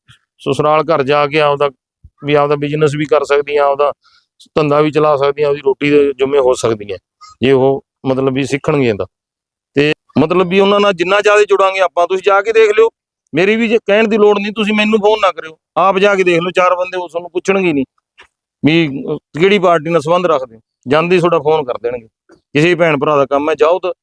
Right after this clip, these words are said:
ਮੈਂ ਤਾਂ ਕਹਿੰਦਾ ਜਾਣ, ਵਧੀਆ, ਲੋਕਾਂ ਦਾ ਕੰਮ ਹੋਵੇ ਤੇ ਵੱਧ ਤੋਂ ਵੱਧ ਲੋਕ ਉਹਨਾਂ ਨਾਲ ਜੁੜਨ। ਜਿਹਦਾ ਕੰਮ ਹੋਊ, ਅਗਲਾ ਜੁੜੂਗਾ ਹੀ। ਕੋਸ਼ਿਸ਼ ਕਰੋ ਵੀ ਆਪਾਂ ਪਹਿਲਾਂ ਦੇਖੋ, ਦੇਖੀ ਹੈ ਕਾਂਗਰਸ ਵੀ ਦੇਖੀ ਹੈ, ਲੋਕ ਦਲ ਵੀ ਦੇਖੀ ਹੈ, ਬੀਜੇਪੀ ਵੀ ਦੇਖੀ ਹੈ।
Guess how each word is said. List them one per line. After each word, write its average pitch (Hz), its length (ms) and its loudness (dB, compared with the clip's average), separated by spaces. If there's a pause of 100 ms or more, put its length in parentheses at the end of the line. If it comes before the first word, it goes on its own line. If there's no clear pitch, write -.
(560)
ਮੈਂ 143 100 0
ਤਾਂ 165 80 2
ਕਹਿੰਦਾ 175 180 2
ਜਾਣ, 170 260 2
ਵਧੀਆ, 185 340 2
ਲੋਕਾਂ 170 280 0
ਦਾ 170 80 4
ਕੰਮ 165 260 0
ਹੋਵੇ 175 300 2 (840)
ਤੇ 165 120 2
ਵੱਧ 170 220 0
ਤੋਂ 196 100 2
ਵੱਧ 190 200 2 (480)
ਲੋਕ 165 200 0
ਉਹਨਾਂ 185 200 2
ਨਾਲ 180 120 2
ਜੁੜਨ। 196 360 0 (120)
ਜਿਹਦਾ 190 180 2
ਕੰਮ 190 240 2
ਹੋਊ, 202 160 4
ਅਗਲਾ 202 180 2
ਜੁੜੂਗਾ 202 320 0
ਹੀ। 202 120 -6 (720)
ਕੋਸ਼ਿਸ਼ 175 320 2
ਕਰੋ 196 240 4
ਵੀ 208 100 -2
ਆਪਾਂ 196 300 2
ਪਹਿਲਾਂ 196 320 4
ਦੇਖੋ, 190 340 0
ਦੇਖੀ 175 340 0
ਹੈ 196 80 2
ਕਾਂਗਰਸ 175 400 0
ਵੀ 180 100 -10
ਦੇਖੀ 180 260 2
ਹੈ, 180 60 2
ਲੋਕ 170 260 0
ਦਲ 175 120 0
ਵੀ 175 120 -2
ਦੇਖੀ 175 300 0
ਹੈ, 175 80 2
ਬੀਜੇਪੀ 170 400 -2
ਵੀ 175 100 -12
ਦੇਖੀ 165 360 0
ਹੈ। 160 80 2